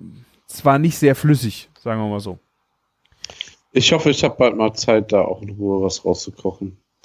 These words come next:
Speaker 2: Das hört sich alles geil an. Ähm, ich hab das ja schon von ihm ge-, gegessen und, ähm,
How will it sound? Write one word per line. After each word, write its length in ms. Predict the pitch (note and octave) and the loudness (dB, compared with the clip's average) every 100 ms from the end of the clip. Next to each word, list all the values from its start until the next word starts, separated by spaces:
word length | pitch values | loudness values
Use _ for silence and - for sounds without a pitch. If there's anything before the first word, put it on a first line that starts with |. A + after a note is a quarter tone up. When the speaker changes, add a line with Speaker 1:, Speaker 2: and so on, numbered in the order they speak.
| _ _ _ _ - | _ _ _ _ -4
Speaker 2:
Das 180 | F#2+ | 0
hört 100 | A2 | 0
sich 100 | - | 2
alles 260 | F#2+ G#2+ - | 2 2 2
geil 280 | A2 A2+ G#2+ | 4 6 6
an. 420 | G2 A2+ A2 A2 | 4 4 4 2
Ähm, 320 | - F#2+ F#2+ E2+ | 2 2 2 -2
ich 120 | - | -4
hab 120 | - _ - | -6 _ -4
das 220 | G2+ - | -2 0
ja 80 | G2 | 0
schon 220 | - G2+ | 0 -4
von 140 | G2 | -2
ihm 160 | F2+ F#2+ | 0 0
ge-, 140 | G2+ F2+ - _ | 0 -4 -10 _
gegessen 640 | - G2+ C#3 D3+ C3+ C#3 B2+ | -6 0 0 -2 -6 -6 -10
und, 440 | - G2+ G#2 G#2 - | -4 -2 -2 -4 -4
ähm, 420 | G2 F#2+ F#2+ A2+ | 0 0 0 -8